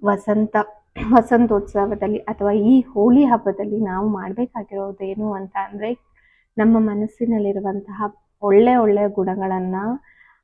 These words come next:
ಕಾಮನಿಗೆ ಹೊ-, ಹೊಸ ಹೊಸ ಕಾಮನೆಗಳನ್ನ ಅಂದ್ರೆ ಒಳ್ಳೆಯ ವಿಷಯಗಳನ್ನ ಎನ್-,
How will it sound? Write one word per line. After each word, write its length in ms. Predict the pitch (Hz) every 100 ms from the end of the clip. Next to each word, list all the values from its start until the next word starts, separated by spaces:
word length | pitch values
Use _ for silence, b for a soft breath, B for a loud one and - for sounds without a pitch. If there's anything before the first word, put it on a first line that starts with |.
| _
ಕಾಮನಿಗೆ 560 | 208 196 214 214 208 202
ಹೊ-, 360 | 202 190 - _ _ _ _ _
ಹೊಸ 260 | 220 214 247
ಹೊಸ 260 | 247 226 226
ಕಾಮನೆಗಳನ್ನ 800 | 220 202 196 196 190 190 185 180
ಅಂದ್ರೆ 380 | 180 180 185 214 226
ಒಳ್ಳೆಯ 480 | 196 190 220 254 285 233
ವಿಷಯಗಳನ್ನ 840 | 202 - 202 196 196 190 185 190 208 262 349 b b b _ -
ಎನ್-, 400 | 214 196 -